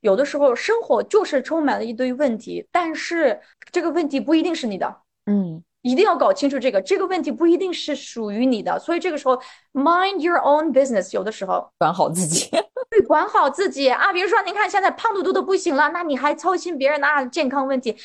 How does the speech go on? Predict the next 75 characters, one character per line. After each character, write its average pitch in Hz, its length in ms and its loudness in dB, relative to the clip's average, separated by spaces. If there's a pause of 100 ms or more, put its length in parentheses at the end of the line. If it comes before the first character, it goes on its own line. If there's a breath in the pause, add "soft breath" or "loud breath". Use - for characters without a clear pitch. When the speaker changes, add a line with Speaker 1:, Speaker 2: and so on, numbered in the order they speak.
(120)
Speaker 1:
那 359 140 0
你 254 220 0
先 330 240 -2
就 381 160 -2
是 320 100 -6
因 320 100 -6
为 311 120 0
这 294 100 -6
个 285 100 2
问 277 160 0
题， 254 120 -6
你 226 180 -4
看 302 180 -8
看 285 120 -6
要 262 120 2
不 233 60 -2
要 247 140 2
改 185 180 0
变 220 180 -4
自 - 200 -10
己 269 80 -8
的 190 80 -4
生 240 180 -6
活 220 140 -2
方 214 200 -6
式， 220 320 -8
对 - 80 -10
吧？ 214 160 -4 (260 soft breath)
Speaker 2:
嗯。 202 60 0
Speaker 1:
我 254 60 4
觉 277 100 -4
得 427 140 0
就 480 140 -2
是 381 200 -4 (280 soft breath)
有 214 120 0
的 285 120 -2
时 311 120 -4
候 311 240 2 (200)
problems 285 800 0
或 262 80 0
者 226 240 -2
obstacles， 262 680 0
这 302 80 -6
些 - 180 -2 (160)
障 277 220 2
碍 240 220 0
啊、 214 160 2
困 247 260 -2
难， 202 240 -2
这 277 100 -6
些 254 160 -2
都-， 240 160 2 (200)
东 254 120 0
西， 247 240 -6 (240 soft breath)
我 202 140 -4
觉 233 80 0
得 294 60 0
某 254 200 4
种 277 140 0
意 233 180 -4
义 214 60 -6
上 202 260 -8
就 339 160 -4
是 254 120 -8
提 220 260 -10
醒 233 220 -6
我 180 120 -4
们 175 320 -4 (120)
要 226 220 0
该 214 340 -2
照 220 200 0
顾 202 160 -8
自 190 160 -14
己 170 140 -12
了， 62 220 -10